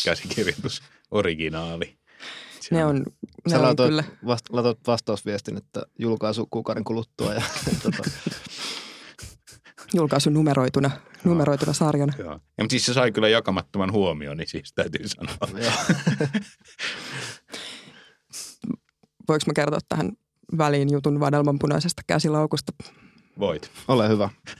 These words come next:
Speaker 3: Mä kaadan sillä aikaa lisää skumppaa. Siis kuuntelen, kuuntelen kyllä, mutta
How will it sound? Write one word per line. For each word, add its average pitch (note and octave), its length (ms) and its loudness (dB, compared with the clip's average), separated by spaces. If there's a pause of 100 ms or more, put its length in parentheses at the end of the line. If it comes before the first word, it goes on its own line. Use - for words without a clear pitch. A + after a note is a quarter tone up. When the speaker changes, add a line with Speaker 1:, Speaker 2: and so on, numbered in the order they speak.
(380)
Speaker 3:
Mä A#2+ 80 -2
kaadan B2+ 220 4
sillä A#2+ 180 4
aikaa A2+ 200 2
lisää A2 220 2
skumppaa. A2+ 400 0
Siis C#3 140 4
kuuntelen, C#3 560 8
kuuntelen E3 480 8
kyllä, C3+ 260 6 (100)
mutta - 220 2